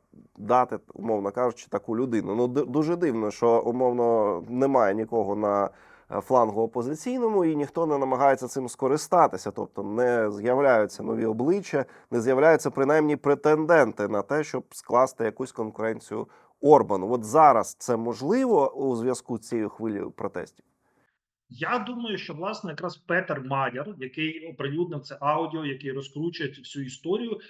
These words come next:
Speaker 2: я впевнений, що він якраз і бачить себе тим, хто зможе зайняти цю нішу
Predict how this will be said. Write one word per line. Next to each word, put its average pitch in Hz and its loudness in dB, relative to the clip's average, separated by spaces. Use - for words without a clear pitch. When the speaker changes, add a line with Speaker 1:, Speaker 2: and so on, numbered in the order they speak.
Speaker 2:
я 160 0
впевнений, 185 -4
що - -12
він 160 -6
якраз 147 -2
і 143 -14
бачить 147 -6
себе 143 -8
тим, 170 -4
хто 139 -8
зможе 143 -8
зайняти 131 -4
цю 135 -12
нішу 226 -4